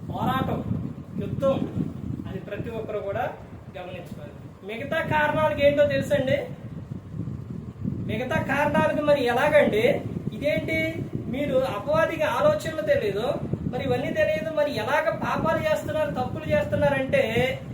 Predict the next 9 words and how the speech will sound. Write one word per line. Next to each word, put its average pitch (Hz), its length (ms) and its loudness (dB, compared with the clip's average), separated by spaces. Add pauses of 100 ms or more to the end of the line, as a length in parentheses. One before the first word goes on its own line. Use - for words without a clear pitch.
(840)
రూపాలో 254 800 0
మీకు 226 200 -2
అర్థమవుతా 240 400 -2
చెప్తున్నా, 226 500 -4 (120)
రూపాలో 254 400 0
యాభై 214 320 -2
శాతం 233 460 -4
అపవాది 247 520 -2
చేస్తారు, - 420 -2